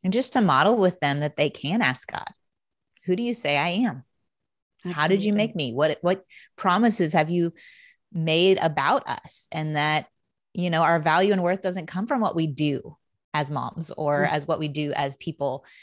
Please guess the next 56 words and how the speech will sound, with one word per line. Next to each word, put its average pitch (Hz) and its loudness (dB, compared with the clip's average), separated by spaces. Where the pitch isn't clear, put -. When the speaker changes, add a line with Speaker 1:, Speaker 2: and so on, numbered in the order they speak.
Speaker 1:
Our 151 0
value 156 4
and 170 2
worth 156 0
comes 165 -4
from 156 -10
the 151 -6
fact 147 -4
that 160 -6
Christ 147 -4
died 127 0
and 151 -4
rose 147 0
again, 143 -4
and 147 -6
we 147 -4
are 175 -2
children 156 -4
of 175 -4
God. 190 -2
I - -10
mean, 156 -4
you 254 -2
wrote 254 4
a 196 4
whole 214 4
book 254 2
on 190 -2
identity. 139 -2
<laughs> - -2
Speaker 2:
Yes, - 2
we 262 2
did. 285 4
Yeah. 320 0
And 269 8
we, 285 8
I 254 6
mean, 277 6
we 311 8
never 277 6
can 277 2
Speaker 1:
<laughs> - 6
We 262 2
Speaker 2:
exhaust 214 2
Speaker 1:
never, 214 2
Speaker 2:
going - -2
Speaker 1:
yeah. - 4
Speaker 2:
back - -12
there. 151 -2
I 190 -2
mean, 202 0
we 214 0
Speaker 1:
Yeah. 139 -2
Speaker 2:
constantly 220 -2
need 190 0
to 190 0